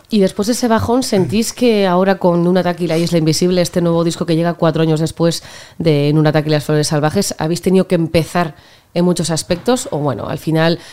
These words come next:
sois músicos y, oye, pues lo imprevisible es lo que, lo que, lo, bueno, está a la orden del día, ¿no? Y que te tocó, pero...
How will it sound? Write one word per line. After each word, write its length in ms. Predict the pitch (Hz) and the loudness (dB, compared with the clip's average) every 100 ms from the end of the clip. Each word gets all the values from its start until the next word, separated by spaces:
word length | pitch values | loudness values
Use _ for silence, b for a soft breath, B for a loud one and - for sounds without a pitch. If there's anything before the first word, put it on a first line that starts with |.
| B | B
sois 400 | - - 170 160 | -8 -2 -2 0
músicos 600 | 180 185 185 196 214 214 180 | 0 2 0 0 0 0 0
y, 80 | 165 | -2
oye, 200 | 175 147 | -2 -4
pues 300 | 156 139 - | -4 -4 -2
lo 120 | 147 | 0
imprevisible 520 | 139 147 147 143 165 170 | 0 0 -2 0 0 0
es 60 | |
lo 80 | 147 | -2
que, 540 | 139 139 135 135 123 - | -2 0 0 0 -2 -4
lo 120 | - | -8
que, 100 | - - | -10 -10
lo, 140 | 92 - - | -8 -10 -8
bueno, 160 | 214 214 | -4 -4
está 640 | 156 151 143 143 143 139 | -2 -2 0 -2 -2 -2
a 40 | 147 | 0
la 100 | 151 | 2
orden 160 | 170 | 4
del 160 | 160 151 | 2 2
día, 240 | 165 139 | 0 0
¿no? 100 | 156 | 0
Y 60 | 202 | -2
que 100 | 196 | -4
te 120 | 156 | -6
tocó, 320 | 196 190 202 | -6 -2 -2
pero... 240 | 202 202 | 0 0